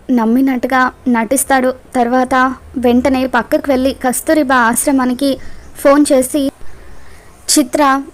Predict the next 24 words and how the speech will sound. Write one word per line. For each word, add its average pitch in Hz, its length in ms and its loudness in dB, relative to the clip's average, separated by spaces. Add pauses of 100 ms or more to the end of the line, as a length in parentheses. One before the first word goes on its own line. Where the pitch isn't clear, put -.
మనోహరి 269 680 2 (720)
వీళ్ళు 269 540 4 (140)
మీకు 277 200 4
తెలుసా 240 380 2
మేడం? 254 380 2 (140)
వాళ్ళు 269 220 4
అప్పుడప్పుడు 294 540 0 (1400)
మీ 302 120 6
అనాథాశ్రమానికి 302 1040 0
అమౌంట్ 262 360 2
డొనేట్ 262 400 2
చేస్తూ 269 280 2
ఉంటారా?" 247 340 0
అని 240 140 0 (100)
చెప్పి 277 380 0 (200)
అమర్ 262 220 2
అడుగుతూ 262 380 -2
ఉంటాడు. 262 420 0 (500)
దాంతో 254 520 0 (320)
మనోహరి 269 440 4
ఎవరో 254 420 2
నాకు 240 220 -2
తెలియదు, 262 320 0
కానీ 254 320 0